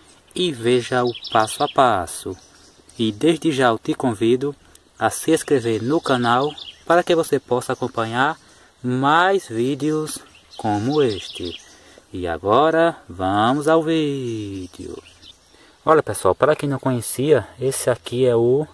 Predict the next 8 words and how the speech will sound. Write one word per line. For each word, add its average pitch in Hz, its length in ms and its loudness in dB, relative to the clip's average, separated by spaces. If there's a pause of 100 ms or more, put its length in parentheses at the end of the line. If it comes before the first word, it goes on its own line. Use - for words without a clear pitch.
(500)
limão 127 360 0
galego. 98 540 2 (720)
Aí 123 140 0
para 170 240 4
tá 160 160 4
germinando 131 540 0
a 113 60 4
semente 117 760 -6